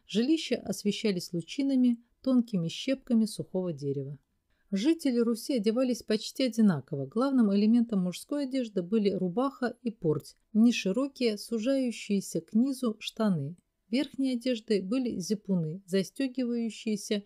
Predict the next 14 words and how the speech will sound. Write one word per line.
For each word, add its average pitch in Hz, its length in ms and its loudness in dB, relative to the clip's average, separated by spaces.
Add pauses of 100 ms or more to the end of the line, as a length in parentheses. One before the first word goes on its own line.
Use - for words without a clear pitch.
(200)
в - 60 -18
стык - 340 0
кафтаны 240 640 0
без 214 240 -2
воротника 180 760 -4
с 156 120 -12
длинными 233 480 2
узкими 190 420 -4
рукавами. 151 640 -4 (480)
Зимой 233 380 2
носили 240 400 0
простые 220 460 -4
шубы, 170 500 -4 (320)
кожухи 254 720 -4